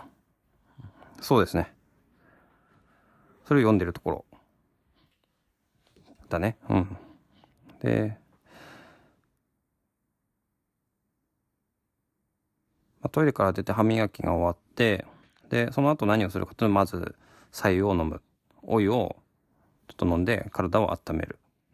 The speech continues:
全然温まんないんですけどね、私の体。もっと、なんかね、お湯を飲んだ方がいいのかなと思うんだけど。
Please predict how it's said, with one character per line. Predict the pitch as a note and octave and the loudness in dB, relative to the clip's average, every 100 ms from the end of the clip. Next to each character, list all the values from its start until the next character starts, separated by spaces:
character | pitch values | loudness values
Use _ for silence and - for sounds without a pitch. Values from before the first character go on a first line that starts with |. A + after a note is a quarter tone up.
| _ - | _ -4
全 | G#2 A2 | 0 2
然 | C3+ - | 0 -2
温 | - C#3 | 0 2
ま | D3+ | 2
ん | |
な | |
い | F2 | 0
ん | |
で | D#2 | -2
す | - | -2
け | |
ど | F2+ | 2
ね、 | |
私 | F2+ F2 F2 | 2 0 -2
の | E2+ | -2
体。 | - E2 E2+ | -2 -4 -4
も | - A2 | 0 0
っ | |
と、 | B2+ - - - - - - - | 0 -8 -10 -20 -20 -20 -20 -10
な | - | -8
ん | |
か | - | -6
ね、 | - - - - - | -4 -4 -6 -12 -4
お | G2 | 0
湯 | G2 | 2
を | |
飲 | G2+ | 4
ん | |
だ | A2 | 2
方 | F2 | 2
が | F2+ | 2
い | |
い | |
の | A2+ | 0
か | - | 0
な | F#2 | -2
と | - | 0
思 | E2+ D#2+ | -2 -2
う | |
ん | |
だ | D#2+ | -2
け | - | -2
ど。 | - | -4